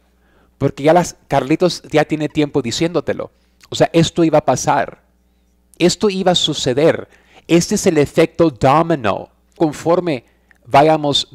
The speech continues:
observando la gravedad de la situación, dices tú, "Híjole, ay, ay, ay, sí está mala la cosa, ¿eh?". Pero es parejo.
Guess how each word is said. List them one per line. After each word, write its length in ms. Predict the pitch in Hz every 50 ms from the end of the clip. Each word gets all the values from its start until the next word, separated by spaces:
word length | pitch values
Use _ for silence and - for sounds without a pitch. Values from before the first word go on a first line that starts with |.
| 120 -
observando 1080 | - 135 - - - - - 135 127 117 117 113 120 135 175 185 165 131 107 107 - _ _ _ - _ _ _
la 360 | - 127 127 135 135 127 131
gravedad 560 | 123 135 131 131 127 123 131 123 127 131 147 147
de 100 | 165 147
la 140 | - -
situación, 840 | - - 131 - 120 107 104 - - - 127 123 143 170 202 208 _ _ _ _ _ _ _ _ _ _ _ _ _ _ _
dices 520 | - 113 123 123 - - 127 120 - - -
tú, 180 | 120 110 110 -
"Híjole, 1080 | - 110 117 127 156 - - - - - - 110 104 - - - - - - - _ _ _ _ _ _ _ _ _ _ _
ay, 280 | - 117 117 113 131 135 165
ay, 200 | 170 170 143 165
ay, 340 | 165 180 185 165 110 - _ _ _ _ _ _ _ _ _ _ _ _ _ _ _ _ _ _ _ _
sí 240 | - - - - -
está 240 | - - 131 139 139
mala 240 | 139 143 151 160
la 140 | 156 156 143
cosa, 440 | - - 143 160 - - 117 92 90
¿eh?". 260 | 92 120 160 214 _ _ _ _ _ _ _ _ _ - - - _
Pero 360 | - 180 175 160 151 _ _ _ _ _ _ _ _ _ _ _ _ _ _ _ _ _ _ _ _ _ -
es 200 | 160 165 - -
parejo. 580 | - 151 151 156 165 147 110 123 101 95 -